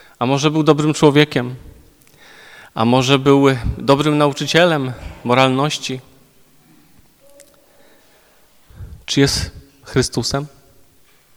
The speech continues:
To jest bardzo ważne pytanie dla ludzi, o których będziemy dzisiaj czytać, w fragmencie, który będziemy dzisiaj rozważać.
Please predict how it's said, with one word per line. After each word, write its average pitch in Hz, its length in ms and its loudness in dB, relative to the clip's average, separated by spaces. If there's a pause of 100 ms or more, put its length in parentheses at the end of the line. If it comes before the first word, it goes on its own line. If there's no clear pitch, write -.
(2500)
To - 80 2
jest 135 100 2
bardzo 185 380 4 (100)
ważne 175 380 4
pytanie 165 520 2
dla 139 240 4
ludzi, 156 680 2 (880)
o - 80 -2
których 156 280 0
będziemy 151 360 2
dzisiaj 143 240 0
czytać, - 600 -4 (360)
w - 40 -12
fragmencie, 139 580 -2
który 131 220 -4
będziemy 131 320 0
dzisiaj 127 200 2
rozważać. 117 720 -4